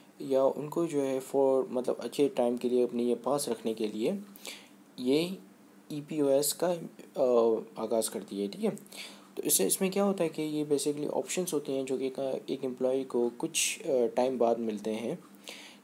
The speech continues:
ठीक है। और ये vesting period में मिलते हैं। किस, किसमें? Vesting period में, ठीक है। इनका मतलब time इस तरह होता है कि let's suppose कि एक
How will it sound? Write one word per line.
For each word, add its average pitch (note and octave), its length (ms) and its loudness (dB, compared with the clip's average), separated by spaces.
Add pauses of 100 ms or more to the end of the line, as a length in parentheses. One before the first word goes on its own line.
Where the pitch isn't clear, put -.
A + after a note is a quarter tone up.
(100)
ठीक D3+ 120 0
है। G3 100 2
और D#3 140 2
ये D#3+ 100 4
vesting D3 580 2
period B2 320 4
में A#2 80 2
मिलते G#2+ 240 -2
हैं। G#2 80 -8
किस, A#2 160 -6
किसमें? D#3+ 520 -4
Vesting A#2+ 380 0
period G2+ 260 -2
में, A2 100 -6
ठीक G#3+ 120 -6
है। A3+ 120 -4 (160)
इनका C#3+ 160 0 (200)
मतलब C#3+ 280 -2 (240)
time C3+ 220 4
इस C3 120 -2
तरह E3 120 2
होता C#3+ 260 2
है B2 100 2
कि A#2 240 -2
let's C3 220 2
suppose C3+ 280 -4
कि B2+ 340 0
एक - 200 -4